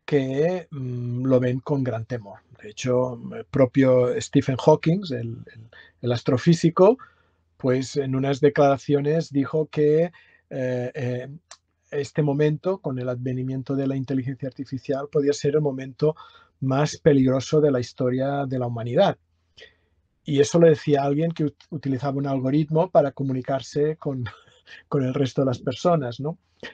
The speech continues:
Por tanto, e-, esa dualidad siempre está ahí, ¿eh? En el primer ámbito tendríamos, por ejemplo,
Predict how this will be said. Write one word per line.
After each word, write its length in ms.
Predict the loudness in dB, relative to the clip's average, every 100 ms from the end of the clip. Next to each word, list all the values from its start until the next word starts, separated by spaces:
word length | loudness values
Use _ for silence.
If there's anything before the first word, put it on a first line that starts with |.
| -20 -20 _ _
Por 140 | 2
tanto, 420 | 6 6 6 4 4
e-, 160 | -4 -6
esa 240 | -6 -4
dualidad 520 | 0 2 2 2 0
siempre 600 | -2 -16 -6 -4 -4 -8 -14
está 220 | -14 -16
ahí, 220 | -16 -20 _ -20
¿eh? 300 | -16 -14 -14
En 120 | -14
el 80 | -12
primer 400 | -10 -6 -4 -6 -10 _ _ _ _
ámbito 520 | -2 2 2 2 -2
tendríamos, 500 | -2 -4 -4 -4 -6
por 160 | -4 -4
ejemplo, 640 | -2 -2 -4 -2 0 0